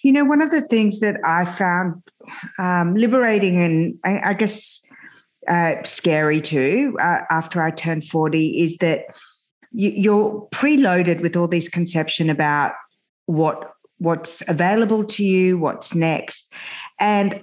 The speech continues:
I've always had this thing about self-talk, and my parents taught me this when I was really young. So I decided after I turned forty that I was going to speak to myself at the age that I felt,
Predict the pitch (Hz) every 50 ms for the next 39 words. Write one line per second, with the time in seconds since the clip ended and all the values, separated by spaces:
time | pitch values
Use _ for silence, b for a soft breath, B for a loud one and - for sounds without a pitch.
0 | - - 214 226 269 277 285 277 262 247 226 208 202 202 196 185 190 180 175 175
1 | 175 - - - - 175 165 160 165 165 160 160 151 139 - - - - - 170
2 | 151 147 - - - 151 123 101 120 - - 170 175 175 180 175 160 175 170 165
3 | 170 165 160 - - - 175 156 - - 170 147 160 156 156 - - 165 156 156
4 | 156 156 160 151 139 147 147 147 147 143 147 160 180 170 - - 180 170 185 202
5 | 185 196 175 - - 160 160 160 165 156 156 147 151 - - 160 156 151 - -
6 | 160 156 151 - - 160 151 151 143 135 127 170 175 175 B B B B B B
7 | B B B B B _ - 185 190 190 196 190 180 - 185 180 170 175 170 -
8 | - 165 151 156 - 165 170 160 165 156 - - 147 139 139 156 160 - - -
9 | - _ B B B B B B - 170 160 196 185 180 175 226 - - - -
10 | - 165 147 143 139 - - - 139 131 214 277 302 - -